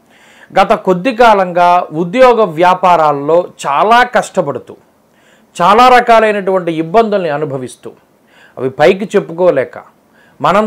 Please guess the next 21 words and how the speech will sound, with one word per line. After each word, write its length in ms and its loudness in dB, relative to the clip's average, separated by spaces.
దాచుకోలేక 680 -2
సతమతమవుతూ 800 0
ఉండేటువంటి 580 -4
పరిస్థితులు 480 -4
ఏవైతే 340 -8
ఉన్నాయో 280 -8
వాటిని 380 -2
దాటి 320 2
ముందుకు 380 -8
వెళ్ళగలుగుతారు 720 -6
వృషభ 280 -8
రాశి 260 -14
వారు. 160 -18
ప్రత్యేకించి 800 -2
ఉద్యోగపరంగా 800 0
పడుతూ 360 -2
ఉన్నటువంటి 480 -4
అనేక 460 0
రకాలైనటువంటి 800 -2
సమస్యల 420 -8
నుండి 260 -6